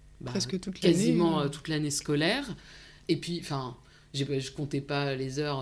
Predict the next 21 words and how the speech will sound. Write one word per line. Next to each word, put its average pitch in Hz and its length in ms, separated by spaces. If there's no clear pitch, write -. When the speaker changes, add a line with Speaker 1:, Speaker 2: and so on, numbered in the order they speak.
Speaker 1:
enfin, 127 180
j'ai, 127 160
j'ai 127 120
oublié 143 420
ces, 131 260
ces 135 240
histoires 147 320
de 147 80
calcul, 165 560
mais, 151 280
euh, 139 240
moi, 147 140
j'ai 139 120
l'impression 139 500
d'avoir 147 440
été 139 280
quasiment, 147 680
euh, 127 220
Speaker 2:
Mhm. 165 60
Speaker 1:
aux 147 100
mêmes 147 240